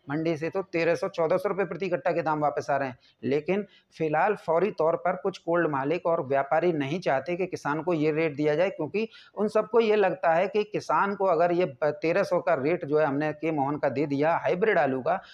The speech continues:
तो किसान जो है पूरी तरीके से अपने घर बैठ जाएंगे और फिर कोल्ड की निकासी ठप कर देंगे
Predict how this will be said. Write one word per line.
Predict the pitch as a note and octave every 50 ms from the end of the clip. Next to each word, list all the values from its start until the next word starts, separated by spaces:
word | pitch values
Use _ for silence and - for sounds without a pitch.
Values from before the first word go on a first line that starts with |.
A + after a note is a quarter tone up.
| - _ -
तो | B3
किसान | - A3 - - A3+ A3 A3+ G#3+
जो | G3 F#3+
है | G3+ G#3+
पूरी | G#3 - G#3 G#3+ A#3
तरीके | - G3 F3+ F3+ E3 E3 D#3
से | - F#3
अपने | - - F3+ E3
घर | A#2 C3+ C#3+ D#3
बैठ | D#3 D#3+ D#3 D3+
जाएंगे | D3+ D#3 D#3+ D#3+ F3 F#3+
और | F3+ E3 D#3
फिर | D#3 - E3+
कोल्ड | E3+ - D#3+ D3+ D3 D3
की | D3 E3+
निकासी | D#3 D3 - D3 C#3 C#3 - E3+
ठप | - - - - - -
कर | D3+ D#3 D3+
देंगे | D3 D#3+ F3 F#3+ G#3 G#3